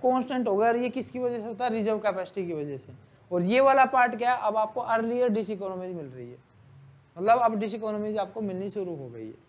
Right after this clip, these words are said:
ऐसे ही बनेंगे ना तीन ग्राफ, ये तो आपकी कम कर दी इकोनॉमीज,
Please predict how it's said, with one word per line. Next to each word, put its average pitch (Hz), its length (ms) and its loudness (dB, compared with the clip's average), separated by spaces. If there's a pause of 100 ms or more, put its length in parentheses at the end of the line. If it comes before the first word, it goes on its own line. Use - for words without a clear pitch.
(140)
ऐसे 165 200 -2
ही 214 60 0
बनेंगे 220 220 -2
ना 277 100 -4
तीन 240 240 -4
ग्राफ, 156 200 -4 (340)
ये 214 120 2
तो 247 120 2
आपकी 233 240 4
कम 240 280 4
कर 247 160 2
दी 247 200 -2 (120)
इकोनॉमीज, 208 680 2